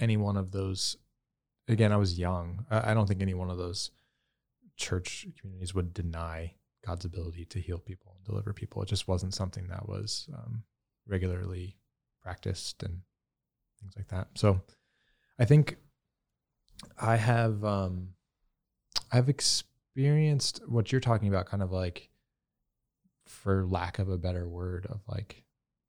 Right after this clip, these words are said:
just, like, demonic type of, uh, experiences before, for sure. Um, like, usually, like, on behalf of, like, other people, uh, other people, like, just, like,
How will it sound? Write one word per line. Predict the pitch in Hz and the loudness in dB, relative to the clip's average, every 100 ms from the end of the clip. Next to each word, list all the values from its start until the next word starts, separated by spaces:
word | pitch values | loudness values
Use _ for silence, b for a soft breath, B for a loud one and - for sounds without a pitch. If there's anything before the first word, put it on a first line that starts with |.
| _ | _
just, | - - | -8 -8
like, | - 98 95 92 - | -8 -8 -8 -10 -6
demonic | 87 85 85 85 90 87 _ | -4 -4 -6 -6 -6 -6 _
type | - 90 - | -8 -6 -4
of, | 87 92 - _ _ 98 | -6 -8 -12 _ _ -8
uh, | 98 98 110 113 _ _ _ _ _ _ _ _ _ | -6 -6 -6 -8 _ _ _ _ _ _ _ _ _
experiences | - - - - 87 131 107 95 92 | -10 -8 -6 -4 0 2 2 -2 -8
before, | 92 - 92 98 - | -12 -8 -4 -4 -6
for | 104 | -8
sure. | 92 - 104 98 - _ _ _ _ _ | -4 0 0 0 -4 _ _ _ _ _
Um, | 101 95 95 95 101 - _ _ _ - | 0 2 2 -2 -6 -12 _ _ _ 0
like, | 104 - - | 2 2 0
usually, | 110 107 107 98 - - | 0 4 4 2 -2 -4
like, | 92 - _ - _ | -4 -6 _ -20 _
on | 98 | 0
behalf | 92 92 90 | 2 2 0
of, | |
like, | 95 92 | -2 0
other | 92 | -2
people, | 87 - 98 92 87 101 - - | -4 -2 -2 -2 -6 -6 -12 -12
uh, | 101 | -8
other | 101 98 92 | -2 0 -2
people, | - 95 90 87 | -4 -4 -4 -4
like, | 87 85 - - _ _ _ _ _ _ _ - | -4 -8 -10 -20 _ _ _ _ _ _ _ -10
just, | - - | -8 -6
like, | 107 - | -8 -10